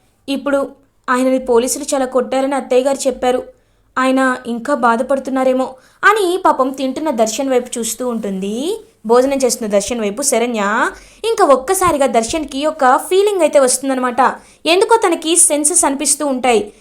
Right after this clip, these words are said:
ఎవరో శరణ్య ఇక్కడే ఉన్నట్లు అనిపిస్తూ ఇంకా పక్కకు తిరిగి చూసేసరికి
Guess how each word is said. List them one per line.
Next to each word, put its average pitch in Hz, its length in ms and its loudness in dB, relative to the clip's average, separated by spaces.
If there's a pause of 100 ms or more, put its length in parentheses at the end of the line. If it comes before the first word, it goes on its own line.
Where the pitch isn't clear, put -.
(200)
ఎవరో 392 600 4
శరణ్య 330 420 2
ఇక్కడే 339 300 0
ఉన్నట్లు 294 360 2
అనిపిస్తూ 285 720 0 (200)
ఇంకా 453 180 2
పక్కకు 349 340 0
తిరిగి 349 260 0
చూసేసరికి 269 800 -2